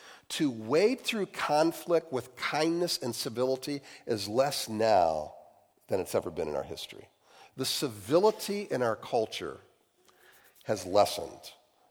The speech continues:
Do I need to say more other than presidential election?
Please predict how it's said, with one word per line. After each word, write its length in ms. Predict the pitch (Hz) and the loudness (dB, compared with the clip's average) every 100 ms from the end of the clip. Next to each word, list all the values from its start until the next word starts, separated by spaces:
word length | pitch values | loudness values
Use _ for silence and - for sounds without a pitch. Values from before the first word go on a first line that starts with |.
| _ 110 | _ -4
Do 160 | 110 | 2
I 60 | 101 | 2
need 200 | 110 120 | 2 -4
to 60 | |
say 220 | 113 120 107 | -2 0 0
more 320 | 107 107 113 | 2 2 4
other 240 | 104 104 | 2 0
than 460 | 92 92 92 85 82 - _ _ _ _ _ _ _ _ - | 0 0 2 0 -6 -16 _ _ _ _ _ _ _ _ -8
presidential 760 | 123 110 101 95 90 - 95 - | -4 -4 -4 -4 -4 -6 -8 -10
election? 520 | 82 87 - - | -6 -4 -4 -8